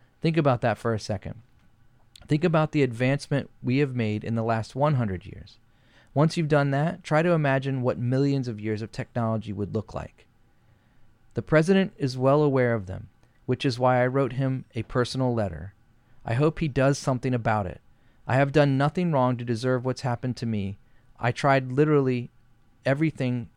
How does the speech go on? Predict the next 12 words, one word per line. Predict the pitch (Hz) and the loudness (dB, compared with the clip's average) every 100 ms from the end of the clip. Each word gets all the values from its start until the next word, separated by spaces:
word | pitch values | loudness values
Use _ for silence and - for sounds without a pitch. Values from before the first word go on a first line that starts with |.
| - | -12
to | 117 | -6
find | 123 123 | -2 0
a | 117 | -2
job, | 127 113 95 95 - | 0 0 0 -6 -6
and | 123 | -2
they | 120 | -2
sabotaged | 110 - 131 131 - 123 117 | -2 -2 0 0 0 -2 -2
me | 113 101 - | -4 -6 -6
at | 127 - | -10 -4
every | 123 110 117 | -4 -2 -4
corner. | - 107 90 76 95 - - _ _ - | -4 -6 -4 -6 -14 -20 -20 _ _ -8
Initially, | 107 123 156 - 117 95 | -2 2 2 2 0 -2